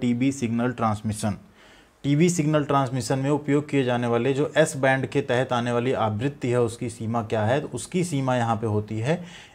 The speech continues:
एक सौ चार मेगाहर्ट्ज से एक सौ चौहत्तर मेगाहर्ट्ज तक। दो सौ नौ नंबर क्वेश्चन है यहाँ पे,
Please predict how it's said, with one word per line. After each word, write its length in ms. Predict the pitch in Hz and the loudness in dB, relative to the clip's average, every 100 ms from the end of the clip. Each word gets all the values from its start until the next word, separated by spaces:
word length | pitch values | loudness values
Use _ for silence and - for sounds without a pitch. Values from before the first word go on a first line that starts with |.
| - | -2
एक 180 | 139 - | -2 2
सौ 140 | 175 | 0
चार 340 | 175 143 131 139 | 2 4 4 4
मेगाहर्ट्ज 580 | 131 120 123 110 104 | -2 0 0 2 0
से 300 | - 170 175 175 | -2 -4 -4 -2
एक 140 | 117 | -4
सौ 320 | - 160 214 - - _ _ - | 2 2 2 0 -20 _ _ -2
चौहत्तर 420 | 127 123 123 139 | 2 2 2 -2
मेगाहर्ट्ज 1040 | 127 117 127 175 - - - 117 104 - | 0 0 2 0 -2 -20 -4 -2 -2 -8
तक। 140 | - 85 - - - - _ _ _ _ _ _ _ _ _ _ _ _ _ _ _ - - _ - - - - _ _ _ _ _ - | -12 -14 -14 -20 -20 -20 _ _ _ _ _ _ _ _ _ _ _ _ _ _ _ -20 -20 _ -20 -20 -20 -20 _ _ _ _ _ -4
दो 140 | 120 | 2
सौ 140 | 139 180 | 4 6
नौ 140 | 175 | 6
नंबर 200 | 175 170 | 6 4
क्वेश्चन 320 | 165 143 156 | 2 0 0
है 60 | 139 | 2
यहाँ 160 | 127 - | 0 0
पे, 280 | 185 - | -4 -4